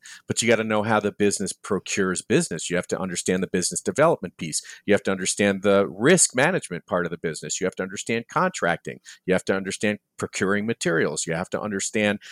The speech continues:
how senior leaders think. You have to understand the interaction of the board. You have to under-, there's so many things that it's really intimidating for a new leader.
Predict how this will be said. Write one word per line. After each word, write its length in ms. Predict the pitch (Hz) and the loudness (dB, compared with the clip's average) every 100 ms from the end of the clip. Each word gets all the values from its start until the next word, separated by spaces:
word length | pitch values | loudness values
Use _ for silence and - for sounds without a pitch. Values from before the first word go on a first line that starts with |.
| - | -6
how 140 | 113 | 0
senior 400 | 98 - 107 113 | 0 0 -2 -2
leaders 380 | 131 175 98 - | 0 0 0 -2
think. 220 | - 78 | -4 -4
You 80 | - | -2
have 120 | 90 | -4
to 80 | - | -2
understand 400 | 101 101 - 110 | -6 -6 -4 -2
the 80 | 107 | 0
interaction 460 | 104 107 107 - 123 | 2 2 2 0 -6
of 60 | |
the 100 | 123 | -6
board. 360 | - 175 160 87 | -4 0 0 0
You 60 | |
have 100 | 87 | -2
to 80 | - | -2
under-, 160 | 107 104 | -6 -8
there's 200 | 127 135 | -4 0
so 240 | - 226 226 | 2 4 4
many 220 | 202 165 | 2 0
things 520 | - 214 135 73 - - - - | 2 2 0 -6 -12 -14 -20 2
that 140 | 139 | 2
it's 160 | 131 - | 2 -4
really 360 | 139 196 196 156 | 0 4 6 4
intimidating 580 | 139 202 196 139 117 | 2 2 4 4 2
for 180 | 113 117 | 0 0
a 60 | 101 | 0
new 280 | 101 156 214 | 0 -2 0
leader. 380 | 104 87 87 | 0 0 -4